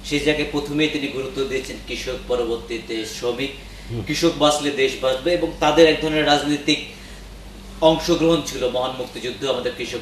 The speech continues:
Speaker 1: শ্রেণীর মানুষরা, কৃষক পরিবারের মানুষরা অংশ নিয়েছে। আজকের দিনে দেশ যখন এগিয়ে যাচ্ছে, তখন এই কৃষক শ্রেণীর মানুষদের নিয়ে রাজনীতিটা কেমন হচ্ছে? তাদের যারা রাজনীতি করছেন, তাদের কথাটা কতটুকু তুলে ধরতে পারছেন?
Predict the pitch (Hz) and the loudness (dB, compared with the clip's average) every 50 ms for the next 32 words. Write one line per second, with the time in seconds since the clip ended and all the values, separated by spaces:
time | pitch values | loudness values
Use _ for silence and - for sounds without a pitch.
0 | - - 131 117 120 117 113 120 120 120 120 117 - - - 139 131 - - 117 | -8 -6 -6 -4 -4 -4 -4 -4 -4 -6 -6 -10 -10 -8 -4 -4 -4 -4 -4 -6
1 | - 120 117 - - 117 120 - - - 113 117 - 117 113 113 117 - - - | -8 -10 -10 -8 -6 -6 -4 -2 -4 -4 -4 -4 -4 -4 -6 -6 -6 -8 -4 -2
2 | 127 135 - 113 110 104 - - - 113 113 - - - - - - - - - | -2 -2 -2 -4 -6 -10 -10 -10 -10 -10 -10 -8 -8 -6 -4 -4 -6 -6 -6 -4
3 | 160 151 - 156 151 151 151 139 143 139 139 - 139 135 143 143 131 127 127 - | -4 -4 -2 -2 -2 -2 -2 -4 -4 -4 -4 -4 -6 -8 -8 -8 -8 -8 -8 -6
4 | - 143 135 127 131 127 - - 127 123 - - - - - - - - - - | -6 -4 -2 0 -2 -2 -2 -6 -10 -10 -10 -12 -14 -18 -18 -18 -16 -16 -10 -2
5 | - 175 175 175 190 175 175 165 170 - 175 165 - 180 175 - 180 170 170 175 | 0 2 2 2 2 4 4 2 2 2 -2 0 0 -2 -2 -2 -2 -2 0 2
6 | 165 165 160 160 151 151 165 147 147 156 143 147 139 139 143 147 143 - 135 131 | 2 2 2 2 2 2 2 2 2 2 2 2 2 2 0 -2 -2 -2 -2 -2
7 | 135 131 131 131 127 123 - 127 123 - 139 127 127 131 135 139 147 143 - 139 | 0 0 0 -2 -4 -6 -6 -6 -2 2 2 2 2 2 2 0 0 0 0 0
8 | 131 131 131 131 127 123 123 120 - - - 123 123 - - - - - - 147 | 0 2 4 4 4 4 4 2 -2 -4 -4 -4 -2 -2 0 0 0 -2 -4 -4
9 | - 135 123 120 120 123 - - 127 - - 127 135 131 131 123 - - - 147 | -2 -2 -2 0 0 -2 -4 -4 -6 -6 -6 -8 -6 -6 -6 -6 -6 -8 -10 -10
10 | 135 - - - - 165 - - - - - - - - - - - | -10 -10 -8 -8 -6 -6 -6 -6 -8 -8 -10 -10 -10 -10 -10 -12 -14